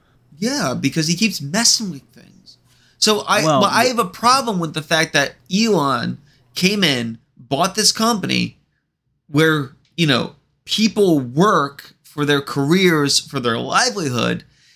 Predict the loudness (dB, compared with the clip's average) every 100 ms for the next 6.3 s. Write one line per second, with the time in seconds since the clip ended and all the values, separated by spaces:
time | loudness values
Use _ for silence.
0 | _ 0 4 4 2 0 -2 0 2 2
1 | 2 0 0 0 0 0 0 -2 -2 -2
2 | -4 _ -16 -8 -8 -4 -2 -2 -2 0
3 | 0 -2 -8 _ _ -10 -2 0 2 0
4 | 0 -2 0 2 2 2 0 0 0 -2
5 | -2 -2 -2 -2 0 0 2 2 2 0
6 | 0 -2